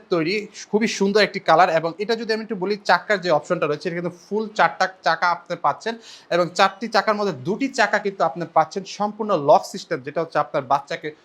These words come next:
সুরক্ষিত রাখবে। অনেকে ভাবে যে বাবুকে শোয়ানোর পর কিন্তু এটা ভেঙে যাবে বা এটা অনেক ধরনের সমস্যা হতে পারে,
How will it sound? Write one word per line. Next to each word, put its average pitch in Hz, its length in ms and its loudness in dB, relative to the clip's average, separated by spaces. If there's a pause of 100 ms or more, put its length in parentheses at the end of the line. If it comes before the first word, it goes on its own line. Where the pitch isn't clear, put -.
(120)
সুরক্ষিত 240 540 0
রাখবে। 123 360 2 (260)
অনেকে 233 260 8 (100)
ভাবে 196 380 6
যে 175 160 6
বাবুকে 170 400 6
শোয়ানোর 196 460 4
পর 208 100 6 (180)
কিন্তু 196 200 4
এটা 185 140 6
ভেঙে 160 380 0
যাবে 165 300 4
বা 151 160 6 (100)
এটা 165 200 2 (260)
অনেক 170 180 -2
ধরনের 170 280 -2
সমস্যা 170 300 0
হতে 170 180 0
পারে, 165 220 2